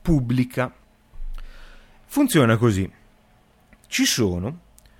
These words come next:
due tipi di chiavi differenti. Una è la chiave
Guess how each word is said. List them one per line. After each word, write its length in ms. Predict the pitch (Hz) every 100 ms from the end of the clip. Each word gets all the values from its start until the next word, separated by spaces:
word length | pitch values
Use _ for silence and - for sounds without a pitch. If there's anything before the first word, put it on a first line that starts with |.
| _ _ _ _
due 480 | - 160 233 247 269 _ -
tipi 500 | 170 160 - 170 165
di 200 | 143 170
chiavi 600 | - 131 107 101 98 104 -
differenti. 1000 | 135 175 202 - 113 95 82 82 82 82 _ _ _ _ _ _ _ _ -
Una 500 | 220 247 269 294 - _ _
è 140 | - 170
la 120 | 175
chiave 600 | - 127 107 98 107